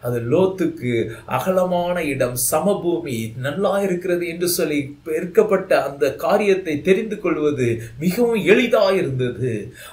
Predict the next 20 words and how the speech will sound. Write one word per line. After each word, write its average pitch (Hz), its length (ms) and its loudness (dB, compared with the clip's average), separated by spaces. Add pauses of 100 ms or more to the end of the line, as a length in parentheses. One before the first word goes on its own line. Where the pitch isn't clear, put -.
(120)
ஆபிரகாமுக்கு 170 680 0
அன்றைக்கு 165 480 0
அவங்க 143 200 0
வீட்டுல 147 500 2
ஒருவேளை 160 380 2
பேசியிருக்கலாம், 135 960 -2
"என்ன 165 320 -4
இவர் 175 300 0
முட்டாள்தனம் 180 680 -2
மாதிரி 160 280 0
பண்ணிட்டாரு." 127 540 -6 (320)
ஹல்லேலூயா. - 520 -12 (260)
முட்டாள்தனம் 190 720 0
மாதிரி 156 240 0
பண்ணிட்டானே. - 500 -12 (1040)
ஹல்லேலூயா. 110 520 -6 (440)
இந்த 123 160 -4
ஆடுகள் 170 460 2
இவ்வளவு 175 400 -2 (240)
மேய்க்கிறதுக்கு 143 840 0